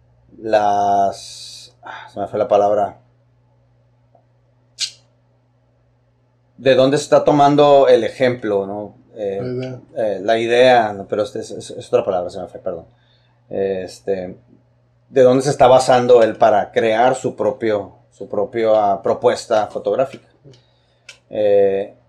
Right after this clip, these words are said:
Speaker 1: las referencias, quise decir, cuáles son sus
Speaker 2: Ujú.
Speaker 1: referencias visuales, ¿no? De algún otro fotógrafo, ¿no? Célebre o de algún otro, eh, programa, de alguna otra película.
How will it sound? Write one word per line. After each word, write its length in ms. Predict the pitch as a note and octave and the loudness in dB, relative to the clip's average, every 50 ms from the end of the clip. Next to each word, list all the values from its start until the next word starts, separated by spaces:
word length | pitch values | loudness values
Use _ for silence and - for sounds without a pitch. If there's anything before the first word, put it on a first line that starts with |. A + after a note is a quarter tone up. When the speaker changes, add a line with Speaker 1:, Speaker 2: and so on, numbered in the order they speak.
| _ _ _ | _ _ _
Speaker 1:
las 140 | C3 B2+ A#2+ | 0 2 2
referencias, 960 | A2+ - - A2 A2+ A2+ A2+ G#2 - - F#2+ G2 - - - - - _ _ - | 2 0 -2 -4 -4 -4 -6 -6 -8 -10 -10 -12 -12 -14 -20 -20 -20 _ _ -16
quise 200 | G#2 G2 - G2 | -16 -14 -12 -12
decir, 180 | - G#2+ G2 | -12 -12 -6
cuáles 160 | - A2 G#2+ | -4 -4 -4
son 100 | G#2+ A2+ | -4 -6
sus 80 | G#2+ B2 | -2 0
Speaker 2:
Ujú. 80 | A2+ A2 | 0 0
Speaker 1:
referencias 400 | - G2+ G2+ G#2 G2+ - A2+ G2+ | 0 -2 -4 -4 -4 -6 -8 -10
visuales, 440 | G2 F#2+ - G2+ G2 F#2+ G2 F#2+ F#2 | -10 -8 -4 -2 -2 -2 -4 -8 -10
¿no? 180 | F#2+ G2 G#2 | -10 -8 -6
De 180 | G#2+ G2+ G#2 G#2 | -4 -2 0 0
algún 340 | G#2 G#2 G#2 G#2 A#2 A#2+ A#2 | 0 0 -2 -2 -4 -4 -4
otro 220 | A2+ - A#2+ G2 - | -4 -2 -2 -2 -2
fotógrafo, 1040 | G#2+ G2+ - G2+ G2+ G#2 G#2 G#2+ G#2 - G2+ F#2+ F#2+ F2+ F2 F2 E2+ E2 E2 - - _ _ _ _ _ | -2 -4 -2 0 0 2 0 0 -2 -4 -6 -6 -6 -6 -8 -8 -10 -14 -18 -20 -20 _ _ _ _ _
¿no? 300 | - G2+ G2 G2+ G2 - _ _ _ _ _ _ | -16 -14 -14 -14 -16 -20 _ _ _ _ _ _
Célebre 560 | _ - - A2 A2 A2+ A2+ G#2 G#2 G#2 G2 G2 | _ -6 -4 -4 -2 -2 -2 -2 0 0 0 0
o 120 | G2 G2 | 0 -2
de 60 | F#2+ | -4
algún 280 | F#2+ G2 F#2+ G#2 G#2 G#2+ | -6 -6 -8 -10 -8 -8
otro, 640 | G#2 G#2 - A2 G#2+ G#2 G#2 G2+ F#2 F#2 - - - _ _ _ _ _ _ _ _ _ | -8 -6 -4 -2 0 0 0 0 -2 -4 -10 -14 -18 _ _ _ _ _ _ _ _ _
eh, 60 | - | -16
programa, 840 | - - - G#2+ A2 A2 G#2+ G#2+ A#2 A#2+ A#2 A2+ A2 G#2 G2+ F#2+ | -4 -4 -2 -2 0 0 0 0 0 -2 -2 -2 -2 -2 -4 -4
de 80 | F#2+ F#2+ | -6 -6
alguna 400 | F#2+ G2 F#2+ G2+ G#2+ G#2+ G#2+ G#2+ | -8 -8 -8 -8 -8 -6 -6 -6
otra 920 | G#2+ G#2 - A2 A2 G#2+ G#2 G#2 G2+ G2 F#2+ F#2+ F#2 F#2 F#2 F2+ F2+ F#2 F2 _ | -6 -2 -2 0 0 0 0 0 -2 -2 -4 -6 -8 -10 -12 -16 -18 -20 -10 _
película. 880 | - A#2+ A#2 B2 B2+ B2 B2 A#2+ A#2 G#2+ G#2 G2+ G2 F#2+ F#2 F2+ F2 F#2 | -6 -6 -2 -4 -4 -4 -4 -6 -6 -4 -2 -2 -4 -4 -8 -14 -20 -20